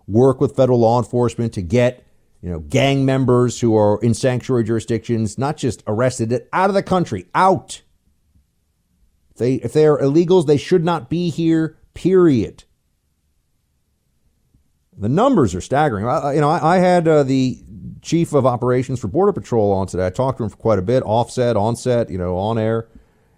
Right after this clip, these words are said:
and, uh, Chief Hastings, a-, and we had a really, uh, interesting discussion about, first of all, the, the wall in, uh, San Di-, I mean, the barrier wall. You know, I, I hate the semantics. Or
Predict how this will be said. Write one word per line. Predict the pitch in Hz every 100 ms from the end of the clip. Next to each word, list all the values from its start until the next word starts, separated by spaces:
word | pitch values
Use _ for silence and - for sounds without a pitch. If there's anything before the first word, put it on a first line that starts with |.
| -
and, | 101 107 104 101 92
uh, | 95 92
Chief | 135 123
Hastings, | 135 147 - 90 80 - _
a-, | 107
and | 98 101 101
we | 147
had | 143 113
a | 95
really, | 95 98 151 185 120 98 85 _ _ _ _ _
uh, | 85 82
interesting | 123 131 120 - 104
discussion | 90 - 117 104 - 87 87 - _ _ _ _
about, | 98 87 95 87 110
first | 151 104
of |
all, | 101 90
the, | 90 80 - _ _ - -
the | 92 98 101
wall | 90 98 131 143 127 107 104 -
in, | 107 98 92 90 87 _ _ _ _ _ _ -
uh, | 110 87
San | - 123
Di-, | 113
I |
mean, | 110
the | 98
barrier | - 110 110 107 107
wall. | 92 107 107 107
You |
know, | 104 107
I, | 131 131
I |
hate | 170 180
the | 123
semantics. | - 113 113 110 98
Or | 98